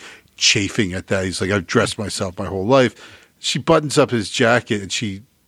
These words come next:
buttons two buttons, and then when she turns around, he unbuttons one of them. So it's just kind of like a little funny little scene there, kind of as, as the, uh,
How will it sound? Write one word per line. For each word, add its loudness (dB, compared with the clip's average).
buttons 0
two 2
buttons, 0
and 0
then 4
when 2
she -4
turns 2
around, 4
he 0
unbuttons -2
one -2
of -8
them. -14
So -2
it's -4
just -4
kind 2
of -4
like -4
a -2
little 4
funny 2
little 0
scene -2
there, -2
kind -2
of -2
as, -8
as -14
the, -6
uh, -4